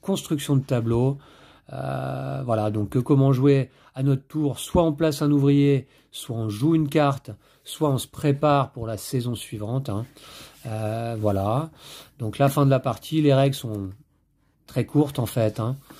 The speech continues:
Et puis les règles du mode solo qui sont là, voilà, quatre niveaux de difficulté possibles. On joue contre... Euh, on joue contre qui ? Le capitaine Bonnie,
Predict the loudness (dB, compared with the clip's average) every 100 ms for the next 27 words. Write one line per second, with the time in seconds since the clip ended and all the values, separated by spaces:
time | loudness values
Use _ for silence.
0 | -20 -20 -12 -2 0 2 2 4 2 0
1 | 0 2 2 0 0 -2 -4 -6 -4 -4
2 | -6 -6 -2 -2 -2 -6 -18 -20 _ _
3 | _ -14 -8 -2 -2 -2 -8 -20 _ 2
4 | 2 2 0 2 2 0 -2 -4 -4 -2
5 | 2 4 2 0 -4 -2 -2 0 -2 -4
6 | -8 -20 -14 -2 2 4 4 2 0 0
7 | -2 -2 -2 0 2 2 2 0 -2 -8
8 | _ _ _ _ -12 -6 -4 -4 -4 -2
9 | -2 -2 -2 -4 -2 -2 -2 -6 -2 0
10 | 2 2 0 0 0 2 4 4 4 0